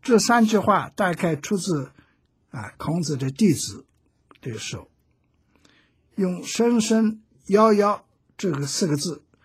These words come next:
描述夫子居家的那种意态，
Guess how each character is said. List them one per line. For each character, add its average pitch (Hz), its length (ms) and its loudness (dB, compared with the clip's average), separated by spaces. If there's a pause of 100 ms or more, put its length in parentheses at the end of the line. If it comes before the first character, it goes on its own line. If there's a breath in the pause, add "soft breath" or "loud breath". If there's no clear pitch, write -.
(280 soft breath)
描 180 340 2
述 208 240 0
夫 226 280 -2
子 135 300 -6
居 185 260 -4
家 185 260 2
的 196 160 2
那 151 160 0
种 139 280 0
意 226 220 2
态， - 340 -2